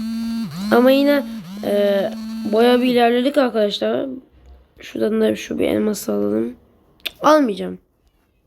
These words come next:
Çok kötüymüş. Özellikle şu kar topundan alalım abi. Hatta şu kar topunu hemen gidelim nereden aldığımı.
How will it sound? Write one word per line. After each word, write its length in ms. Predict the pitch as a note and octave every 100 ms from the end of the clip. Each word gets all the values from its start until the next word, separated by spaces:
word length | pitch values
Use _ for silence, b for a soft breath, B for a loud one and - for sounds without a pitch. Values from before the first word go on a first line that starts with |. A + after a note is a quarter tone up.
| _ _ _ _ _ _ -
Çok 240 | C4+ C4
kötüymüş. 580 | A#3 - G3+ F#3+ - - _ _ _ _ _ B B B B -
Özellikle 500 | C#4+ C#4 D#4+ E4+ E4
şu 140 | D4+ E4+
kar 240 | D4+ D4+
topundan 420 | D#4 C4 C#4 C#4+ C#4
alalım 440 | B3 A#3+ B3 A#3
abi. 280 | G3 F#3 F3 _ _ _ _ - - - B B B B B B B B B -
Hatta 380 | C#4 C#4 D4 C#4
şu 160 | -
kar 220 | - C#4+
topunu 320 | C#4+ C#4 C#4 C#4
hemen 320 | C#4 C#4 C4
gidelim 360 | A3 C4+ C4+
nereden 380 | A3+ A3+ A3 G#3
aldığımı. 540 | G3+ G3+ F#3+ G#3 A#3